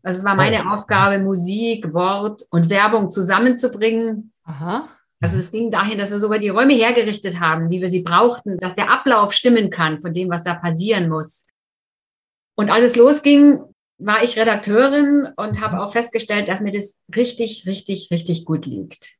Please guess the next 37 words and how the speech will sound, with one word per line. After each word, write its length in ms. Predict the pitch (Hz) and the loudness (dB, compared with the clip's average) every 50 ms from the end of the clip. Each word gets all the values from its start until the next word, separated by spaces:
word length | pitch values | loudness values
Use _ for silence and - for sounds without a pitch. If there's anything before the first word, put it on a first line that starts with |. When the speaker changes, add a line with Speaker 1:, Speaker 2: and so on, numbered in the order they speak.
| _ _ | _ _
Speaker 3:
Toll. 360 | - 180 190 202 196 175 151 139 | -6 -4 -2 -2 -2 -2 -2 -4
Speaker 1:
Hat 60 | 135 | -6
Speaker 2:
Schön. 400 | - - 117 113 104 101 87 - | -2 0 0 2 0 0 -2 0
Speaker 1:
mir 80 | 202 | 2
wirklich 220 | 262 277 269 262 247 | 2 4 4 2 0
viel 120 | 240 226 220 | 0 -2 -2
Spaß 340 | - - 196 208 214 - | -2 -2 -2 -2 -2 -2
gemacht. 320 | - 220 202 190 190 180 - | -4 -2 -2 -2 -2 -4 -8
Ich 100 | - 190 | -6 -6
habe 120 | 185 185 | -6 -4
sogar 240 | 185 185 180 185 185 | -4 -2 -2 0 0
Lob 320 | 180 185 220 262 277 - | 2 2 2 2 2 0
gekriegt 460 | - 233 214 214 - 214 208 214 - - | -2 -2 -2 -2 -4 -6 -6 -6 -10 -10
von 400 | _ 180 170 170 170 170 165 165 | _ -2 -2 0 0 0 -2 -4
professionellen 920 | 165 - 165 165 170 160 156 160 160 165 180 208 226 240 247 247 247 233 | -4 -4 -4 -2 -4 -4 -2 0 0 0 2 2 4 4 4 4 4 2
Journalisten, 800 | 220 226 220 220 208 214 208 214 220 214 - - 208 208 202 190 | 0 0 0 0 -2 0 -2 -2 -2 -2 -8 -8 -6 -6 -6 -4
die 140 | 190 190 160 | -2 -2 -2
es 240 | - 170 160 - - | -4 -4 -8 -6 -6
auch 180 | 170 165 165 | -6 -6 -4
gelernt 520 | - 196 190 190 190 196 214 254 254 254 254 | -4 -2 -2 0 2 2 2 2 0 0 -2
haben. 160 | 247 220 208 | -4 -4 -4
Ich 100 | 208 - | -4 -6
hatte 320 | 208 208 208 - - 202 | -6 -6 -6 -8 -10 -6
das 220 | 196 185 185 - - | -6 -6 -6 -6 -6
ja 320 | 196 185 185 185 185 - _ _ _ _ _ _ _ _ _ _ _ - | -4 -2 -2 -2 -4 -8 _ _ _ _ _ _ _ _ _ _ _ -2
nicht 240 | 185 226 220 220 | -2 -2 0 -2
studiert. 760 | - - - 180 160 165 180 196 233 269 302 302 285 294 - - _ _ _ _ _ _ _ _ _ | -6 -4 -2 -2 -2 -2 0 2 2 4 4 2 0 -2 -8 -18 _ _ _ _ _ _ _ _ _
Man 200 | - 135 170 180 | -6 -6 -4 -4
kann 180 | - 196 214 226 | -2 -2 0 0
sich 120 | 226 214 | 0 -2
das 160 | 202 190 - | -2 -4 -2
selber 260 | - 180 202 240 247 214 | 0 0 2 2 2 2
beibringen, 420 | 214 202 208 208 208 214 208 185 | 2 0 0 -2 -4 -6 -6 -6
ist 100 | 190 190 | -6 -6
eine 180 | 190 175 170 165 | -4 -4 -6 -4
freie 280 | 170 180 180 185 180 | -2 -2 0 0 0
Bezeichnung. 840 | 170 165 165 - 170 170 190 208 202 220 220 220 220 220 220 220 | -2 -4 -4 -4 -4 -4 -4 -4 -4 -6 -6 -6 -8 -10 -12 -14